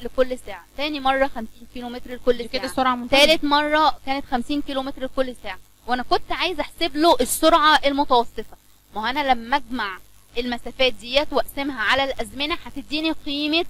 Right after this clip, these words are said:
Speaker 1: برضو، لما اجمع خمسين زائد خمسين زائد خمسين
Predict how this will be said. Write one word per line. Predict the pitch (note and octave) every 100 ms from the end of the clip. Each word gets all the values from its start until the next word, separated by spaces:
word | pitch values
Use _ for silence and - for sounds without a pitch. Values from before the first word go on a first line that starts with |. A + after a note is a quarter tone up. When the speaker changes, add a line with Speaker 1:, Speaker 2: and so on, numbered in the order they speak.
| -
Speaker 1:
برضو، | B3+ B3 D#4+ - - -
لما | A3 B3
اجمع | C4+ B3+ -
خمسين | B3 - C4+
زائد | C4+ A#3+
خمسين | - B3 - C#4
زائد | B3+ A#3+ -
خمسين | B3+ B3 C4 B3